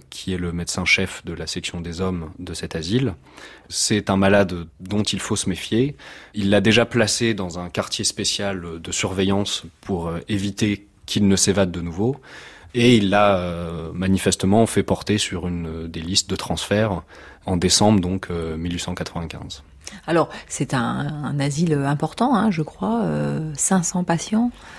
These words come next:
Speaker 1: Oui, entre
Speaker 2: Euh,
Speaker 1: cinq cents et
Speaker 2: c'est
Speaker 1: six cents
Speaker 2: énorme,
Speaker 1: patients.
Speaker 2: c'est des, c'est des institutions, euh, gigantesques.
Speaker 1: L'asile de Quimper a été ouvert dans les années, euh, mille huit cent vingt et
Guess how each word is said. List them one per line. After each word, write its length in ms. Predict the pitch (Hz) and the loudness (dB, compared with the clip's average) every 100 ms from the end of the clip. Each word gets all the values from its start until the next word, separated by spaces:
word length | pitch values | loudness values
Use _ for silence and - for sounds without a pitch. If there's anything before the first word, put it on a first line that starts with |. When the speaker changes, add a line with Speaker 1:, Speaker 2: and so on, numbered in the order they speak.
| - | -6
Speaker 1:
Oui, 100 | 113 | 0
entre 180 | 117 156 | 2 4
Speaker 2:
Euh, 60 | 147 | 2
Speaker 1:
cinq 200 | 147 - | 2 2
cents 260 | - 113 | 2 2
et 80 | 95 | 2
Speaker 2:
c'est 160 | 87 - | 2 4
Speaker 1:
six 60 | |
cents 60 | 185 | 6
Speaker 2:
énorme, 160 | 220 196 | 6 6
Speaker 1:
patients. 220 | 165 135 | 6 4
Speaker 2:
c'est 120 | 160 | 2
des, 160 | 156 151 | -2 -4
c'est 120 | 151 | -2
des 140 | 151 | 0
institutions, 800 | 151 - 151 165 - 175 180 170 | 0 -2 -8 -8 -8 -6 -4 -2
euh, 140 | 135 147 | -4 -4
gigantesques. 640 | 151 196 214 - - - _ - | -4 -4 -4 -6 -14 -20 _ -4
Speaker 1:
L'asile 320 | 87 90 92 | -2 0 2
de 80 | 90 | 2
Quimper 420 | 92 87 101 90 | 2 4 4 4
a 80 | 87 | 0
été 240 | 85 90 | -2 -2
ouvert 480 | 87 85 92 90 85 | -2 0 0 0 -2
dans 160 | 82 80 | -4 -6
les 200 | 80 85 | -6 -4
années, 280 | 82 85 | -4 -4
euh, 120 | 82 80 | -6 -6
mille 180 | 85 | -4
huit 80 | 85 | -2
cent 200 | - 95 | 0 2
vingt 260 | 101 120 101 | 4 4 2
et 260 | 85 85 | -4 -10